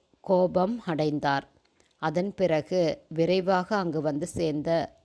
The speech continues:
சமுத்திரராஜன் பகவான் ஸ்ரீராமரிடம் சரணடைந்து எல்லா வழிகளிலும் அவருக்கு உதவ தயாரானார். பிறகு சமுத்திரத்தில் பாலம் கட்டிய பகவான் ஸ்ரீராமர்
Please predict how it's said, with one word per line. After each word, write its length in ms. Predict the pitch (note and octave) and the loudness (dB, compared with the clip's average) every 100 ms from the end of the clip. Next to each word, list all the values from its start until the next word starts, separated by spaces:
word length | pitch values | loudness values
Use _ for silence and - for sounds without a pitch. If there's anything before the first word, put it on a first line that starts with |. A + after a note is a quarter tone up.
| - | -8
சமுத்திரராஜன் 1040 | E3+ D#3+ E3 F3 E3+ D#3+ D3 C#3 E3+ D3+ A2+ _ _ _ _ _ _ - C#3+ | -6 -4 -2 -2 -2 -2 -2 -2 -2 -2 -6 _ _ _ _ _ _ -10 0
பகவான் 560 | D3+ C#3+ G3 G3+ G#3+ - | 0 2 0 0 0 -4
ஸ்ரீராமரிடம் 920 | - E3 D#3+ D3+ D#3 F3 E3+ D3+ E3 G#3 - | -4 -2 0 0 0 0 0 0 -2 -4 -4
சரணடைந்து 920 | D3+ C#3+ D#3 D#3+ C#3+ C3+ C#3 E3 C#3+ - - - - | -2 -2 -2 -2 -2 -2 0 0 -2 -6 -20 -16 0
எல்லா 360 | E3 E3+ G3 | 2 4 2
வழிகளிலும் 840 | F3+ D3+ E3+ E3+ E3 D3+ D#3 D3+ D3 _ _ _ | 2 0 0 0 -2 0 -2 -4 -8 _ _ _
அவருக்கு 460 | - D#3+ E3 - F3 | -6 -4 -4 -4 -4
உதவ 340 | D#3 D3+ C#3+ | -4 -2 -2
தயாரானார். 1000 | G#3 - D3 D3+ D3+ D3 C#3+ C#3 C#3+ C#3 - _ _ _ _ _ _ - | -4 -2 -2 0 0 0 0 0 -2 -4 -8 _ _ _ _ _ _ 2
பிறகு 640 | F3+ E3 F3+ F#3+ D#3 - | 4 4 2 0 0 -4
சமுத்திரத்தில் 920 | - - D#3+ F3+ F3+ F#3+ F3+ F3+ F#3 - | -6 -2 -2 -2 0 0 0 0 -2 -2
பாலம் 480 | D3 C#3+ E3 F#3 | -2 0 -2 -4
கட்டிய 440 | - D#3 - D#3+ F3 | -6 -6 -4 -4 -2
பகவான் 460 | C#3+ D3+ D3 F3 F#3+ | -4 -2 -2 -2 -2
ஸ்ரீராமர் 800 | - D3+ C3+ C#3 C3+ C#3 D#3 | -2 0 0 0 0 0 -2